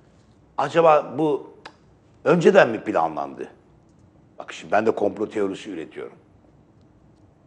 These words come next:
Değil mi? Yani neden, e, o gece o saatte gelindi? Şimdi indi uçaktan,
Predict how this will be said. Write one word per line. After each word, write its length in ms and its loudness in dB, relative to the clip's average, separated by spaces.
Değil 120 -2
mi? 180 -8
Yani 140 0
neden, 440 6
e, 260 2
o 160 6
gece 240 4
o 120 6
saatte 460 4
gelindi? 600 -6
Şimdi 180 -12
indi 300 4
uçaktan, 760 2